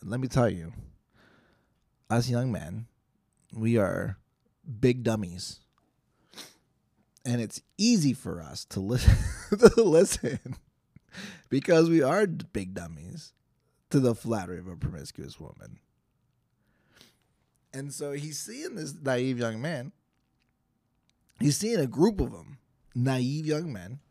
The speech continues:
and one in particular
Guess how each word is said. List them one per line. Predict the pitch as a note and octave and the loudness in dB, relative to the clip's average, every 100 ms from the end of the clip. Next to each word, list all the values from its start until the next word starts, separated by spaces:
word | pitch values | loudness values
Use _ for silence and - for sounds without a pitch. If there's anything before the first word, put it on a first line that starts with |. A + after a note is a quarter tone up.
| _ _ _ _ _ _ _ _ - _ _ _ - | _ _ _ _ _ _ _ _ -20 _ _ _ -4
and | C3+ C3+ A#2 | -2 -2 -2
one | B2+ D3+ D#3 | -2 -4 -4
in | C#3+ B2+ | -6 -6
particular | - - _ - - - - - F2+ | -8 -12 _ -18 -16 -16 -16 -16 -20